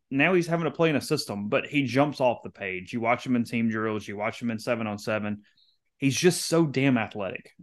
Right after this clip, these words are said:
I mean, he's fluid, he's long, he moves well. He, he looks exactly like you would want him to look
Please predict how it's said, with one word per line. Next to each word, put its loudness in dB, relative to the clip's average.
I -8
mean, -2
he's -6
fluid, 4
he's -6
long, 2
he -4
moves 4
well. 4
He, -4
he 0
looks 6
exactly 2
like 6
you 2
would 0
want 0
him 0
to -2
look 0